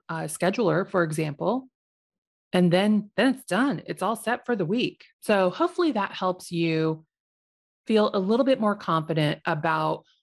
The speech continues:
what steps to take to tackle your social media and start generating content that's going to generate leads for you. Now, you're gonna post things and they're not gonna get a hundred likes. They might get one like, they might get no likes.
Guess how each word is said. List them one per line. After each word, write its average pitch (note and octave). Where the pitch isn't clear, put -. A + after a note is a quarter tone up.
what F3+
steps -
to F3
take E3+
to D#3+
tackle F3+
your E3
social E3
media D#3+
and D#3+
start D#3+
generating F3+
content D#3+
that's D3
going D#3
to D3+
generate D3+
leads D#3
for C#3+
you. -
Now, D#3+
you're F3+
gonna A#3+
post B3+
things D#3
and F3+
they're G3+
not G#3
gonna A#3+
get G#3+
a F#3+
hundred F#3
likes. -
They F3+
might F#3
get G#3+
one C4+
like, D3+
they F3
might F#3
get F#3
no F#3
likes. -